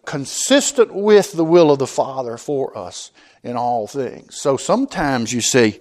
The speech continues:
you might be praying for one thing, but the Holy Ghost is countermanding that prayer with a prayer that's consistent with what the Father actually wills. This is yet another way in which the Spirit operates in us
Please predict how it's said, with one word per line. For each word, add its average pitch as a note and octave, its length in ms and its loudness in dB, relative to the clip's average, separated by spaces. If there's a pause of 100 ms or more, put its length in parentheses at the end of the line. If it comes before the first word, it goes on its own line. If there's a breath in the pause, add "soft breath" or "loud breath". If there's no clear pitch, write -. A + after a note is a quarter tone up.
you C#3+ 180 -8
might C#3+ 220 -4
be C3 100 -8
praying C#3 380 -4
for A2+ 120 -10
one F3 220 -8
thing, G2+ 320 -14
but G#2+ 140 -12
the - 80 -12
Holy B2 280 -8
Ghost C3+ 400 -4
is G2+ 80 -14
countermanding B2 800 -8
that B2+ 180 -12
prayer - 400 -14 (640 soft breath)
with C3 160 0
a A#2 60 -8
prayer A#2 640 2
that's C3 260 -4
consistent - 800 -10
with G#2+ 320 -10 (360 soft breath)
what D3+ 260 0
the D3+ 80 -2
Father C3+ 480 2
actually B2+ 440 -4
wills. - 720 -2 (1000)
This F3+ 260 4
is D#3 180 -4
yet E3+ 140 4
another D#3+ 420 2
way D#3 380 4
in C#3+ 140 -2
which - 260 -4
the A#2+ 80 -10
Spirit - 640 -2
operates D3+ 680 2
in B2+ 140 0
us B2+ 500 2